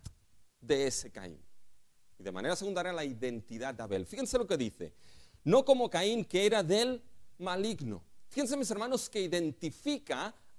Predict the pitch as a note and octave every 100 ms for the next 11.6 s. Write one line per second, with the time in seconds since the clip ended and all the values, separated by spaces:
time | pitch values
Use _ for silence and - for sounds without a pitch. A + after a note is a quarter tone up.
0 | - F3 F#3 - - F3 C3 - D#3 F#3
1 | D#4 C#4+ - G#3 A#3 A#3+ A#3 - - C3
2 | F#3+ F3 C#3+ C#3+ E2+ D2 - - - -
3 | - - F3+ - - E3 B3+ C#4+ B3 -
4 | G#3+ F#3 - G3 F3 D3+ - A#3+ G3+ C#3+
5 | - G3 D3 C3+ G#2 F#2 G2 - F2+ F2+
6 | D2 - - - - A3+ C4+ D#3 G3 A#3+
7 | - - - G3 F#3+ G3 E3 A2+ G2 D#3+
8 | C4+ D4 D4 C#4+ C4+ - B3+ B3 - A3+
9 | A#3 G#3+ G3 F3+ E3+ F3+ D#3+ B2+ F#3 C4
10 | - C#4+ - - G3+ G#3 B3 A#3 A3 G3+
11 | F#3 E3+ D3+ - A#2 -